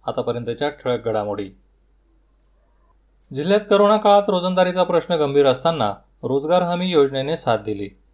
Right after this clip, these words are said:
दिवाळीनंतरही यंदा रोजगार हमी योजनेवर सात हजार दोनशे मजुरांची उपस्थिती आहे.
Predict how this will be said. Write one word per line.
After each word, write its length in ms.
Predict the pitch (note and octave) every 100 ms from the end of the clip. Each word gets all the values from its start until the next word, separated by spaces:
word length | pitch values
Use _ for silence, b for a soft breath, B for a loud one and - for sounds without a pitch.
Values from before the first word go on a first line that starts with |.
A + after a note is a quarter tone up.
| _ _
दिवाळीनंतरही 760 | B2 D3 D#3 E3 D#3+ E3+ F3
यंदा 280 | F3+ D#3+ D#3+
रोजगार 340 | D#3 D3 D3+ D3+
हमी 240 | C3+ C3
योजनेवर 420 | B2+ B2+ D3+ A2 G2+ _ _ _
सात 240 | - D3+ E3
हजार 240 | D#3 E3+
दोनशे 340 | E3 D3 C3+ D#3+
मजुरांची 500 | C#3 A#2 A2+ A2+ D#3
उपस्थिती 540 | D#3+ B2+ A#2 A2+ -
आहे. 260 | A2 F#2+